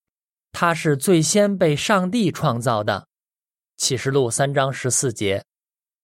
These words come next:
耶稣就像圣经预言说的那样，源自远古，来自遥远的过去。弥迦书五章二节。耶稣降世为人前的地位和角色。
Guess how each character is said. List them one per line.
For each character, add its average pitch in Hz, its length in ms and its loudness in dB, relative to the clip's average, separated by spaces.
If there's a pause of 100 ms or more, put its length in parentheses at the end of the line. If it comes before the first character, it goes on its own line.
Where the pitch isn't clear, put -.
(540)
耶 160 180 4
稣 170 240 2
就 165 160 2
像 156 240 2
圣 175 300 0
经 214 260 0
预 208 120 2
言 135 200 2
说 170 180 2
的 156 120 2
那 135 220 0
样， 127 300 0 (260)
源 147 280 2
自 175 240 2
远 143 320 4
古， 143 400 2 (180)
来 123 220 0
自 135 340 0
遥 131 280 2
远 123 180 2
的 110 100 -2
过 120 200 2
去。 123 320 0 (840)
弥 143 180 -2
迦 156 180 2
书 170 360 2
五 117 120 -2
章 135 220 0
二 139 240 0
节。 107 340 -2 (1400)
耶 226 240 2
稣 233 260 0
降 196 320 2
世 165 200 2
为 156 220 6
人 180 160 4
前 143 260 0
的 151 140 4
地 160 220 2
位 131 240 2
和 123 240 -2
角 113 260 0
色。 120 360 0